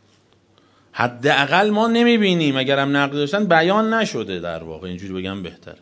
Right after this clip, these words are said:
مسئلهشون با عثمان مسئله زمان خلفای پیشین نبود، مسائل اقتصادی بود عمدتاً. و بعد اینکه سران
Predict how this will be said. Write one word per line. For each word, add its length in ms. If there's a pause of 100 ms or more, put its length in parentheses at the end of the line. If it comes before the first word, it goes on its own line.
(680)
مسئلهشون 760
با 260
عثمان 400
مسئله 680
زمان 440
خلفای 480
پیشین 520
نبود، 520 (760)
مسائل 360
اقتصادی 680
بود 220
عمدتاً. 500 (1000)
و 120
بعد 200
اینکه 220
سران 680